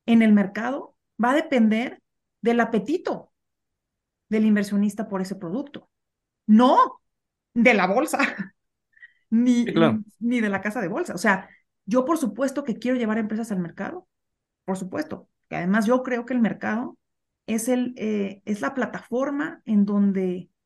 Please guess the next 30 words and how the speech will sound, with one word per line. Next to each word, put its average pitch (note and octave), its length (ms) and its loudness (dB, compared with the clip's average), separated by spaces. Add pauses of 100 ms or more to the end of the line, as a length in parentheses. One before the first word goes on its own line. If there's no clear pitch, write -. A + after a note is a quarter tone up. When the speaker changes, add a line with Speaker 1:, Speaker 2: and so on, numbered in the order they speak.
(200)
Speaker 1:
a G#3 160 -6
través A3+ 480 0
de C4+ 100 -6
transparencia A3+ 1080 -2 (680)
y, G3+ 440 -2
y, F#3+ 580 -2 (340)
y F#3 500 -4
gobernanza A3+ 960 0 (560)
le A3 160 4
das B3 220 0
a C4+ 40 -2
la A#3+ 80 0
empresa A3 680 -4 (100)
sostenibilidad. A#3 880 0 (340)
O - 80 -20
sea, B3+ 80 -8
yo C4 400 -2
veo B3+ 360 -2
el G#3+ 100 2
mercado A3+ 500 -4
como G#3+ 200 2
una B3 200 -2
plataforma A#3 520 -4
fundamental A#3 920 4 (880)
para G#3 160 0
el G3+ 100 -2
crecimiento G3+ 480 0
de A#3 60 -2
una G#3+ 100 0
economía, G3 480 -8